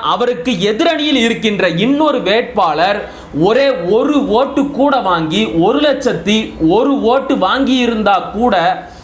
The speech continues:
அவர்தான் வெற்றி பெற்ற வேட்பாளராக அறிவிக்கப்படுவார்.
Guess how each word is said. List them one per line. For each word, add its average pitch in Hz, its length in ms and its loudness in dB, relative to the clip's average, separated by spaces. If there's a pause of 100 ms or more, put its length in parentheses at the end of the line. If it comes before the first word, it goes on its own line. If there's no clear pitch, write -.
(160)
அவர்தான் 202 540 0
வெற்றி 190 360 0
பெற்ற 220 320 0
வேட்பாளராக 202 1000 0 (280)
அறிவிக்கப்படுவார். 190 1120 0